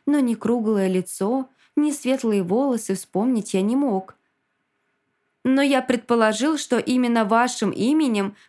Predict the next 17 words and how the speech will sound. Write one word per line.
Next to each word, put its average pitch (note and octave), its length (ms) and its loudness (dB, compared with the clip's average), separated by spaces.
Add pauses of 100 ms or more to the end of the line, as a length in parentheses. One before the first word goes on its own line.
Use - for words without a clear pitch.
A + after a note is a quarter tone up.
прикрывал C#4+ 560 0
свои A3 280 -2
преступления G#3+ 760 -2
ваш A#3 200 0
сын", G3+ 500 -4 (380)
сказал G3+ 500 0
я G3 180 -2
жестче. G3+ 600 -4 (600)
В C4 60 -2
этот C4+ 300 0
момент G#3 400 0
почувствовал F#3+ 580 -4
на F#3+ 120 -2
себе F#3+ 340 -4
настороженный F#3+ 720 -2
взгляд F3+ 380 -4
Амелии. G3+ 640 -2